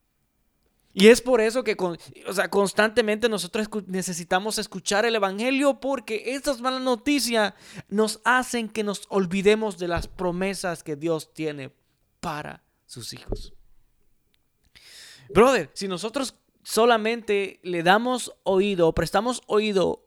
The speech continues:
a esas noticias, vamos a terminar amargados,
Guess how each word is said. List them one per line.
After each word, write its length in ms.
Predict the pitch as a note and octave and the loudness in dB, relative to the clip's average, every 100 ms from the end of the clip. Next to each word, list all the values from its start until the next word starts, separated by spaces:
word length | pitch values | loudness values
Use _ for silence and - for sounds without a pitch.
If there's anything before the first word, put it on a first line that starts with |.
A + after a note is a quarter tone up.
| _ | _
a 200 | E3 D#3+ | 0 2
esas 320 | F#3 A3 B3 | 2 2 0
noticias, 720 | G#3+ G3+ - F#3+ C#3+ C#3 A#2+ _ _ _ _ _ _ _ _ _ _ _ | 0 -4 -4 -6 -4 -6 -8 _ _ _ _ _ _ _ _ _ _ _
vamos 300 | - G3 G#3 | -2 0 0
a 60 | E3 | -6
terminar 520 | D#3 D3+ D3 E3 - - - - - _ _ _ _ _ _ _ _ - - - _ _ _ _ - - - | -6 -6 -6 -6 -8 -20 -20 -20 -20 _ _ _ _ _ _ _ _ -20 -20 -20 _ _ _ _ -20 -14 -4
amargados, 1120 | C#3 C#3 B2+ B2 D#3 F3+ G3 F#3 F#3 - | -4 -4 -8 2 4 4 2 -4 -8 -14